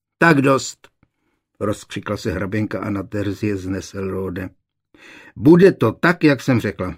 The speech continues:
A ten panchart patří podle zákona nám.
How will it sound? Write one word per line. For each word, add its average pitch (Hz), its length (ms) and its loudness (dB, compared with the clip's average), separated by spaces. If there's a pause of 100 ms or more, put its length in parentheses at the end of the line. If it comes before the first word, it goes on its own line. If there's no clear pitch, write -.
(800)
A 127 60 2
ten 139 180 6
panchart 175 580 2
patří 147 340 0
podle 117 280 0
zákona 113 420 0
nám. 101 420 -2